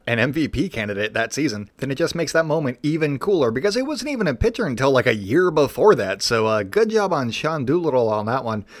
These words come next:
But, uh, moving on to the number one A's reliever of the Bean era, and that is Liam Hendricks, who just edged out Doolittle for the top spot. Hendricks finished with seven point four war to Doo's seven point three. He threw two hundred and fifty-two and a third innings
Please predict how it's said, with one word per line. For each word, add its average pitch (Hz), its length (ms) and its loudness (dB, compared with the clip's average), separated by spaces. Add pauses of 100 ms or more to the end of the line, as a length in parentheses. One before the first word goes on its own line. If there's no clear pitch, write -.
(140)
But, 120 140 4
uh, 107 160 4
moving 202 420 0
on 165 180 0
to 139 120 -4
the 120 140 -2
number 175 340 0
one 147 320 -2
A's 160 300 -2
reliever 131 440 2
of 185 260 -2
the 131 100 2
Bean 120 280 -4
era, 113 300 0
and 127 140 -2
that 202 140 2
is 110 120 -2
Liam 127 400 0
Hendricks, 160 460 -2
who 127 240 -4 (120)
just 110 800 0
edged 113 300 0
out 110 180 0
Doolittle 120 320 0
for 117 140 -6
the 104 60 -6
top 101 220 -4
spot. - 280 -4 (300)
Hendricks 160 380 -2
finished 143 260 -2
with 107 120 -6
seven 147 380 -4
point 110 260 -4
four 185 300 -2
war 175 220 -2
to - 160 -2
Doo's 127 260 0
seven 147 380 -2
point 117 320 0
three. 196 280 -4 (240)
He 135 160 -4
threw 120 200 -2
two 214 240 -4
hundred 160 320 2
and 123 80 -6
fifty-two 175 540 -2
and 120 120 -2
a 98 80 -4
third 170 320 0
innings 165 400 -2